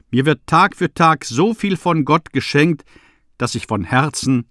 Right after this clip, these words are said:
weiterschenke. Solches Schenken macht glücklich.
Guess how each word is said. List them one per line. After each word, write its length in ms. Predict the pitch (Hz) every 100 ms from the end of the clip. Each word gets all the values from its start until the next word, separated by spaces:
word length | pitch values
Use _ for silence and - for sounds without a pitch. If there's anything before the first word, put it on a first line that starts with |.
| _ _
weiterschenke. 880 | - 117 120 101 - 101 82 - 80 - _ _ _ _ _ _ _
Solches 480 | - 131 170 170 156
Schenken 540 | - 117 123 135 123 110 -
macht 280 | 113 -
glücklich. 540 | 104 98 - 80 -